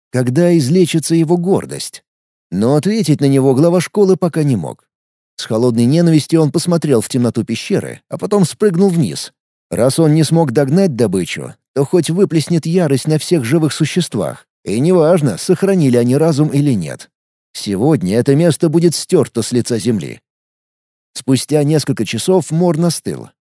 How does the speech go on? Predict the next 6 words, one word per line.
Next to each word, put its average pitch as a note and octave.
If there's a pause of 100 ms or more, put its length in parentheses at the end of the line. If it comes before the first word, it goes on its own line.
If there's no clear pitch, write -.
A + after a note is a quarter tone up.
(120)
К -
нему F3+
вернулось G3
его F3
знаменитое E3+
хладнокровие. D3